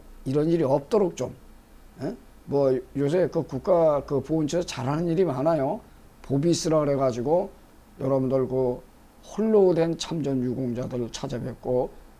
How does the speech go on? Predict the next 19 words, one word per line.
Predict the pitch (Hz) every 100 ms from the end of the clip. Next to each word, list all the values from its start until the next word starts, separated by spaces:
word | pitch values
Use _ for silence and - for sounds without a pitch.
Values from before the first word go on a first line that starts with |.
| -
해서 | 120 123 123 127 - - - - -
그 | 127
정말 | 131 127 127
일, | 120 139 151 -
저, | - 131 127 113 -
저 | - 127
가서 | 127 - 135 113
그 | - 123 117 - - - - -
이 | 123 135
반찬도 | - 127 127 131 127 127
해주고 | 117 131 117 120 127 131 - 139
여러분들 | 131 120 120 120
청소도 | - 160 135 127 123
해주고, | 120 117 127 143 - - -
참 | - 208
국가 | - 180 240 233 240
보훈처에서 | - 202 202 202 214
따뜻한 | - 180 - 220
보훈을 | 175 185 196